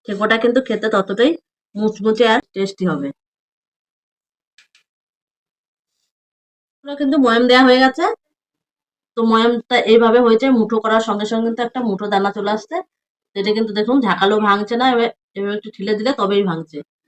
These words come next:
তো এইভাবে সুন্দর করে কিন্তু ময়াম দিয়ে নিতে হবে। তো ময়ামটা আমার দেয়া হয়ে গেছে। এবারে আমি এখানে কিছু উপকরণ মেশাবো আবারও।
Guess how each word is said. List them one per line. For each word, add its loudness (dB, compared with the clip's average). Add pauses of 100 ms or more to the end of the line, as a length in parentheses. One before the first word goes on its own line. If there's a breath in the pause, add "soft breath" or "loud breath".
(260)
তো -10
এইভাবে 2
সুন্দর 0
করে -2
কিন্তু -2
ময়াম 0
দিয়ে 0
নিতে -4
হবে। -8 (540)
তো -12
ময়ামটা 0
আমার 2
দেয়া 0
হয়ে -2
গেছে। -2 (720)
এবারে -2
আমি 0
এখানে -2
কিছু -6
উপকরণ -2
মেশাবো 0
আবারও। 2